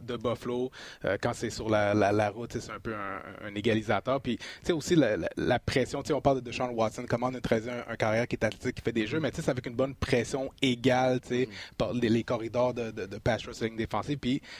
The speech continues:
Speaker 1: la défensive de, euh, de Buffalo sont capables de faire ça. Ils sont capables d'avoir de la pression avec des sacs du corps, du milieu, des extrémités. Donc, ils ont beaucoup de gars sur la ligne défensive qui sont capables de, de, de, de faire de la pression sur la carrière. Donc,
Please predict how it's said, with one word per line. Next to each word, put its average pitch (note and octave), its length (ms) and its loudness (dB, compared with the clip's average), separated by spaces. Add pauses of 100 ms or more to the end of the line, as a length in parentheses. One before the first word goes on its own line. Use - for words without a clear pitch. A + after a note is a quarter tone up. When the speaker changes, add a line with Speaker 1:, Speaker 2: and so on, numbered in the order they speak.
(120)
Speaker 1:
la A2+ 140 6
défensive A#2 520 0
de, B2+ 320 -2 (120)
euh, G2+ 360 -2
de A2 100 -10
Buffalo A2+ 360 -2
sont F3 160 0
capables B2+ 260 2
de A#2 80 0
faire A2 120 -2
ça. C3+ 120 0
Ils A#2 80 -4
sont - 80 -12
capables A#2 240 0
d'avoir A#2 240 2
de A2+ 40 0
la G#2+ 100 4
pression A#2+ 500 -2
avec A2+ 140 0
des G#2+ 80 -4
sacs A2 200 0
du - 80 -14
corps, A#2 300 2
du A2+ 160 -12
milieu, B2+ 440 0 (300)
des B2+ 220 2
extrémités. A#2+ 480 0
Donc, A#2 180 -8
ils A2+ 60 -12
ont A2+ 60 -10
beaucoup C#3 320 -4
de B2 60 -8
gars C3+ 300 6
sur C3 160 -4
la A2 100 4
ligne A#2 100 -4
défensive A2+ 320 -4
qui - 100 -8
sont A2+ 80 -8
capables A2+ 280 -2
de, G#2 180 -4 (100)
de, F#2+ 140 -2
de, F2 200 -6
de G2 100 -8
faire A2+ 120 -2
de A2+ 60 2
la G#2+ 60 4
pression G#2 240 -8
sur - 120 -6
la G2+ 60 0
carrière. G#2+ 320 0
Donc, A#2+ 180 -6